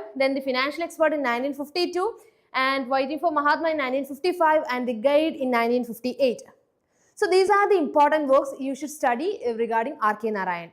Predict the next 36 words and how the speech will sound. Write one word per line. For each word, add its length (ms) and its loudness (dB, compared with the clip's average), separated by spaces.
ആർ 140 -2
കെ 100 -2
നാരായണൻ്റെ 460 -2
ella 180 4
വർക്ക്സും 300 0
ഞാനിവിടെ 260 2
ലിസ്റ്റ് 200 0
ഔട്ട് 140 0
ചെയ്തിട്ടില്ല, 360 0
പക്ഷേ 200 2
ചോദിക്കാൻ 400 4
ചാൻസ് 280 -2
ഉള്ള, 100 2
ചോദിക്കാറുള്ള 720 2
ഇമ്പോർട്ടന്റ് 520 0
വർക്ക്സ് 240 -6
ഇവിടെ 160 -2
ലിസ്റ്റ് 220 -8
ചെയ്തിട്ടുണ്ട്. 380 -8
So 60 0
study 260 2
these. 180 -12
Now 160 4
coming 240 2
to 80 0
the 160 0
next 260 -6
one, 140 0
that 160 0
is 80 0
രാജാറാവു. 480 4
രാജാറാവുവിൻ്റെ 520 6
എല്ലാ 240 6
വർക്ക്സ് 220 6
ഒന്നും 180 0
ചോദിക്കാറില്ല, 500 2